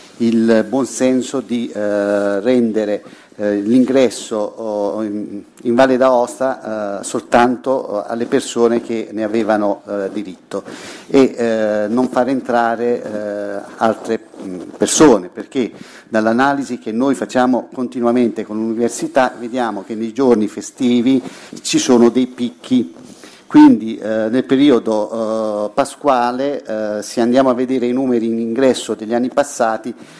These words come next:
eh, ci siamo, ci siamo molto preoccupati. Ecco il motivo per cui si è pensato esclusivamente a bloccare i flussi in entrata o in uscita a secondo di,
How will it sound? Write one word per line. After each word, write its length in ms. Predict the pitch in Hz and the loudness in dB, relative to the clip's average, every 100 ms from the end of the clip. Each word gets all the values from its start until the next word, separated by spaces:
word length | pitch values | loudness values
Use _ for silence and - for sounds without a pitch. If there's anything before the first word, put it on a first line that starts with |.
| - - | -16 -2
eh, 200 | 117 104 | -2 0
ci 140 | 147 | -4
siamo, 460 | - 117 113 120 113 | 0 0 2 0 -2
ci 120 | 127 | -6
siamo 280 | - 117 110 | -6 -4 0
molto 520 | 135 151 131 - 104 | 4 6 4 -2 -10
preoccupati. 640 | 104 101 - 110 98 127 | -10 -10 -4 0 0 0
Ecco 160 | 127 127 | -2 -2
il 60 | |
motivo 240 | 117 120 113 | -6 -2 -2
per 200 | 135 117 | -2 -4
cui 280 | 143 139 127 | -2 0 0
si 140 | - | -2
è 20 | |
pensato 680 | 113 - 127 123 135 127 117 | -4 0 -2 0 0 0 -2
esclusivamente 920 | 110 - 120 135 135 131 127 - 131 123 - - - | -8 -8 -8 -2 0 0 -2 -2 -4 -4 -18 -14 0
a 260 | 117 113 - | 0 0 -14
bloccare 640 | - 139 135 - 131 131 | -8 -4 -4 0 -2 -2
i 20 | |
flussi 800 | 131 131 123 - - 127 143 123 | -6 -6 -6 -6 -2 -2 2 4
in 100 | 123 | 6
entrata 720 | 123 123 117 120 120 123 120 - | 4 4 2 2 0 -2 -2 -2
o 160 | 117 | -2
in 100 | 113 | -2
uscita 420 | 127 - 120 110 | -4 -8 -10 -4
a 60 | 107 | -4
secondo 500 | - 117 113 113 113 | -4 -4 -2 0 -2
di, 180 | 110 | -4